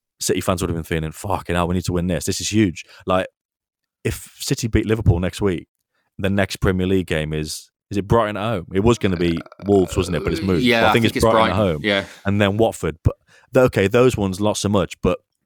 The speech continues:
Speaker 1: again, it's that Wolves away game for me. You know,
Speaker 2: Well,
Speaker 1: all of those
Speaker 2: I mean
Speaker 1: games are gonna be like, "We really need to do the job here," and the job is get three points.
Speaker 2: Yeah, well, I can see Wolves, West Ham being uncomfortable games. Um,
Speaker 1: West Ham, yeah, w-, I think Wolves being,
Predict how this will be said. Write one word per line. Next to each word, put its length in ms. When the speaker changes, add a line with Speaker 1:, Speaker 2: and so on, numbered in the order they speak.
Speaker 1:
again, 340
it's 160
that 160
Wolves 240
away 220
game 200
for 120
me. 200
You 80
know, 140
Speaker 2:
Well, 100
Speaker 1:
all 120
of 60
those 140
Speaker 2:
I 20
mean 80
Speaker 1:
games 360
are 40
gonna 200
be 100
like, 160
"We 100
really 320
need 380
to 300
do 200
the 100
job 280
here," 240
and 160
the 60
job 320
is 380
get 180
three 220
points. 480
Speaker 2:
Yeah, 320
well, 280
I 80
can 160
see 180
Wolves, 460
West 240
Ham 280
being 380
uncomfortable 720
games. 520
Um, 240
Speaker 1:
West 240
Ham, 360
yeah, 380
w-, 240
I 80
think 200
Wolves 260
being, 320